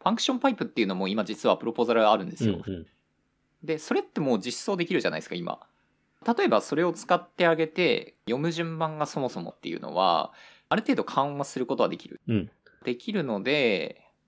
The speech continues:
Speaker 1: プリズマよくできてますし、多分、ファンクションコールでいくんじゃないかなという、今のところそういう僕は考えです。
Speaker 2: うんうん。
Speaker 1: 悩んではいますが、多分エイヤーで最後やるかなと思ってる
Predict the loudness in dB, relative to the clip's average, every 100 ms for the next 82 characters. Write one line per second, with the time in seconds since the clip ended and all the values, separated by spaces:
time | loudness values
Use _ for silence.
0 | -12 -8 -4 -2 0 0 -2 -4 -2 0
1 | -2 -2 -6 -4 -2 -2 -4 -10 -10 -8
2 | -6 -6 -6 -6 -6 -8 -10 -14 _ _
3 | -16 -14 -12 -12 -10 -10 -10 -6 -6 -6
4 | -8 -6 -6 -6 -12 -14 -14 -14 -10 -6
5 | -6 -6 -10 _ -8 -4 -2 -2 -6 -12
6 | -20 _ _ _ _ -8 -6 -4 -2 -2
7 | 0 -2 0 0 0 -4 -2 -4 -4 -8
8 | -6 -4 -2 -2 -2 -2 -4 -4 -12 _
9 | _ _ _ -4 0 0 2 0 0 -4
10 | -6 -10 -4 -4 -2 -2 0 0 -4 -4
11 | -4 -4 -8 -6 -8 -10 -14 -16 -16 -16
12 | -16